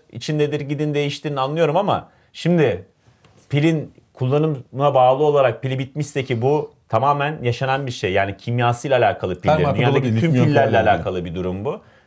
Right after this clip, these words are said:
Speaker 1: Kalkıp da firmadan sen bunu tamamen değiştir demek yanlış bir tutum, yanlış bir yaklaşım. Çünkü firma ne kadar haksızsa biz de o zaman o kadar haksız bir duruma düşüyoruz. Burada haklı olmak önemli. Haklı olunan bir konu vardı.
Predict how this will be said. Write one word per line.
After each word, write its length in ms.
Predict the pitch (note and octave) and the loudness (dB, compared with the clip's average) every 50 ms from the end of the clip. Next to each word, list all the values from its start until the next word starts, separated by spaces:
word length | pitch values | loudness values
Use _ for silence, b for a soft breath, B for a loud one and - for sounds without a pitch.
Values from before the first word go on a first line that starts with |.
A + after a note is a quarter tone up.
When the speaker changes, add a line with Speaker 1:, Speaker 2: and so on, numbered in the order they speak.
| b | b
Speaker 1:
Kalkıp 360 | - B2 A#2 A#2+ - A2+ - | -2 0 0 0 -2 -8 -6
da 60 | D3 C3+ | -6 -6
firmadan 420 | B2 C#3 C3+ C#3 C#3 C3+ C3+ B2+ | -4 -4 -4 -2 -2 0 0 -2
sen 220 | B2 - C3 B2+ | 0 0 -2 -2
bunu 120 | C3 C3+ C3 | -2 -4 0
tamamen 420 | C3 C3+ C3 C3 C3 C3+ C3+ C3 | 0 0 0 2 0 -2 -4 -4
değiştir 400 | C3 C3 C3 C3 - E3+ D3 C#3 | -6 -6 -6 -8 -10 -10 -8 -4
demek 240 | C#3 C3 C#3+ D#3 E3+ E3 _ _ _ _ - | -4 -4 -4 -6 -10 -12 _ _ _ _ -8
yanlış 360 | F3 F#3 F#3+ F#3 E3+ - - | -6 -6 -6 -6 -10 -10 -12
bir 60 | A2+ | -16
tutum, 220 | - _ - C3 | -16 _ -10 -6
yanlış 320 | C3+ C3 C3+ C#3+ B2+ - - | -4 -4 -4 -4 -6 -2 0
bir 40 | B2 | 0
yaklaşım. 340 | A2 A2 - G#2 - G#2+ | 0 0 -2 -10 -10 -10
Çünkü 360 | G#2+ - D#3 C#3+ E3 D#3 - B B B B | -8 -6 -6 -4 -4 -4 -6 B B B B
firma 260 | - C#3+ C#3+ D#3+ E3+ | -6 -4 -2 0 0
ne 120 | F3+ G3 F#3+ | 0 0 2
kadar 220 | G3 F3+ E3+ E3 | 2 4 4 4
haksızsa 680 | E3 E3+ E3 - - G3+ F#3 - - F3 F3 A3 A3 b b b b b - | 4 2 0 -6 -8 -8 -6 -2 0 0 0 0 -2 b b b b b -6
biz 160 | F3 E3+ D3+ | -4 -2 0
de 60 | E3+ | 0
o 40 | D#3+ | 2
zaman 200 | D3+ E3+ E3+ E3 | 2 2 0 0
o 60 | D#3 | 0
kadar 220 | D#3+ E3+ D#3+ D3+ | 2 2 4 4
haksız 320 | D3+ D3 D3 - D#3 D3 C#3 | 2 2 0 -4 -6 -6 -4
bir 60 | C3+ | -2
duruma 280 | C3 B2 B2 A#2+ A2 G#2 | -2 -2 0 0 -2 -4
düşüyoruz. 400 | G#2+ - - A2 G#2+ G#2+ A2+ C3 | -4 -4 -4 -4 -2 -2 -2 -2
Burada 280 | D#3+ D#3 C#3+ D#3+ D3 | -2 0 2 0 0
haklı 220 | D3 D3 - - C#3 | 0 -2 -2 0 0
olmak 320 | C3+ A#2+ G#2+ G2+ G2 - | 0 0 0 -2 -2 -2
önemli. 440 | G#2 G2+ F#2+ F2+ F#2+ A#2+ D#3 G3+ - b b b b | 0 0 0 0 -2 -4 -8 -10 -12 b b b b
Haklı 320 | - C#3+ D3 D3 - F#3+ | 0 0 0 0 -2 -2
olunan 300 | F#3 F3+ F3+ F3+ F3 F3 | -2 0 2 0 0 0
bir 60 | E3 | -2
konu 260 | E3 - F3+ F3+ G3 F#3+ | -2 -2 0 0 2 2
vardı. 440 | F3 E3 D#3+ D#3 D3+ E3+ F#3 G3 | 2 2 2 0 -2 -4 -6 -6